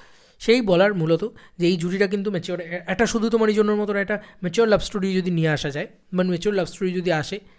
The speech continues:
definitely হিউজ বিজনেস করবে, হিউজ বিজনেস করবে, হিউমাঙ্গাস বিজনেস করবে। এটা আমার মনে হয়।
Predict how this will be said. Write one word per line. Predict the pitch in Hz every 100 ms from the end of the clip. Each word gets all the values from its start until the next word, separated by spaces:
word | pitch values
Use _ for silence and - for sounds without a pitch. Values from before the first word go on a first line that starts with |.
| _ _ 156
definitely | 131 208 254 247 240 185 202 - _
হিউজ | - - 190 240 247 165
বিজনেস | 160 135 143 127
করবে, | - 127 131 - - _ _
হিউজ | - - 220 180
বিজনেস | 143 131 131
করবে, | - 143
হিউমাঙ্গাস | 123 160 185 185 175 -
বিজনেস | 135 131 123
করবে। | - - - - _ _ _ _ _ _ -
এটা | 175
আমার | 175 180
মনে | 170
হয়। | 160